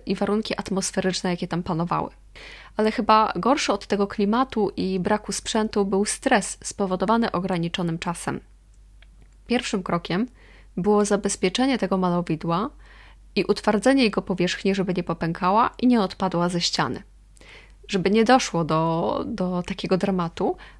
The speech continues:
malowidła zabezpieczono delikatną i cienką bibułką japońską i w tą właśnie bibułkę wprasowano taką mieszaninę, taką ciepłą miksturę wosku pszczelego, żywicy weneckiej i kalafonii. W górną część każdego malowidła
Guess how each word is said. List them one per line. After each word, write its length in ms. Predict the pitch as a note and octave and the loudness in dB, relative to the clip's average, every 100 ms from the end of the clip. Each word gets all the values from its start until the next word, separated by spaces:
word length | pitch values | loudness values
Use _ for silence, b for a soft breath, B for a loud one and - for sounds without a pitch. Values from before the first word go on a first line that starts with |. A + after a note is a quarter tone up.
| - - | -8 0
malowidła 640 | G#3 G3+ G3+ D4 - C4 | 4 4 4 2 4 2
zabezpieczono 680 | A#3 G#3 G#3 - G3+ A#3+ B3 | 2 -2 -4 -4 -2 2 2
delikatną 680 | G#3 G#3 G3+ C4+ C#4 C#4 C4+ | 2 2 2 2 2 2 0
i 100 | - | -2
cienką 400 | - G#3 G#3 G3+ | -2 -2 0 0
bibułką 520 | G3 F#3+ A#3+ A#3+ F#3 | 2 2 2 2 2
japońską 720 | F3 F3 E3 D#3+ - F3+ B3+ - B B B B B | 0 0 -4 -4 -4 -4 -4 -6 B B B B B
i 420 | G#3+ G#3+ G#3+ G#3 - | 0 2 2 0 0
w 60 | |
tą 140 | - E4+ | 2 4
właśnie 260 | D4 A#3+ | 4 2
bibułkę 460 | G#3 G#3 C4 C#4 B3+ | 0 2 2 0 -4
wprasowano 760 | - - A#3+ - A3+ D4 E4+ | -6 -6 -4 0 4 4 2
taką 480 | D4 A#3+ - A3+ A3 | -2 -4 -2 0 2
mieszaninę, 840 | G#3+ G#3+ - G#3 B3+ B3 E3+ G#3 G#3 | 2 2 2 4 6 4 2 -2 -6
taką 300 | G3+ G3+ G#3 B B B | -4 -2 -4 B B B
ciepłą 380 | - E4 D#4 C4+ | 0 2 4 4
miksturę 680 | G#3 - - - E3+ F3+ C#4 b b - | 4 -2 -6 -2 0 0 -2 b b -6
wosku 340 | - - - | -2 -2 -2
pszczelego, 640 | G#3+ - - E3+ F3+ B3+ D4+ | -6 -6 -4 -2 -2 -2 -4
żywicy 460 | - G#3+ G#3+ B3+ A#3 | -2 0 0 2 0
weneckiej 640 | F3+ F#3 A3 - A3 - | 2 -2 -2 -4 -6 -4
i 40 | - | -4
kalafonii. 640 | F3+ F3+ - D#3 D#3+ A3 - - - - - - | -2 -2 -2 -4 -4 -8 -14 -20 -20 -20 -20 -8
W 100 | F#3+ | -2
górną 380 | G#3 C#4 A3+ F#3 | 2 2 2 0
część 280 | E3 G#3+ | -4 -4
każdego 360 | - F#3 F3 F3+ | -4 -4 -4 -2
malowidła 600 | E3+ E3 D#3+ D3+ F3+ | 0 -2 -4 -4 -2